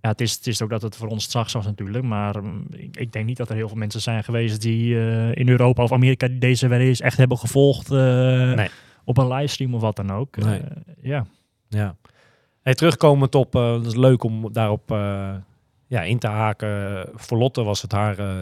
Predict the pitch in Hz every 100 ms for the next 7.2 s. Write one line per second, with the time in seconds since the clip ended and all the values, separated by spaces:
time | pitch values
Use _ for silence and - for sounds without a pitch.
0 | 90 101 110 113 120 92 92 101 95 85
1 | 95 101 127 143 107 90 101 101 95 95
2 | 104 98 90 95 85 92 87 90 90 87
3 | 107 120 127 131 151 - 131 139 120 127
4 | 113 113 113 - _ _ _ _ _ _
5 | - 107 98 151 - 135 - 123 107 117
6 | 107 113 110 98 107 160 - _ _ _
7 | _ 139